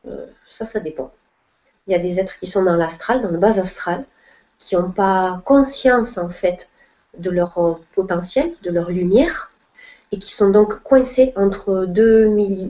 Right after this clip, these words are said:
deux mondes, je dirais, entre l'incarnation et la lumière pure, et qui donc, euh, ben, sont, entre guillemets, en souffrance parce qu'ils se sont accrochés par les émotions et par le mental, ils sont encore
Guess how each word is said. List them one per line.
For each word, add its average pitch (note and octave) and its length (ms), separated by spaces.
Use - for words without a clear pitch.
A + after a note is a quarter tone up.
deux G3 140
mondes, A#3 320
je F#3 60
dirais, F#3+ 280
entre F#3+ 280
l'incarnation G3+ 880
et B3+ 420
la F#3+ 200
lumière F#3+ 520
pure, C4 420
et G#3 100
qui - 180
donc, B3+ 260
euh, F#3+ 320
ben, F#3 200
sont, A#3 440
entre F#3+ 240
guillemets, G3+ 300
en G3+ 120
souffrance A#3+ 640
parce F#3+ 140
qu'ils - 140
se - 100
sont - 220
accrochés B3 440
par A#3+ 140
les G3+ 200
émotions G#3+ 360
et A3+ 80
par G3 160
le G3 60
mental, F#3+ 340
ils G3 80
sont F#3 240
encore A3 400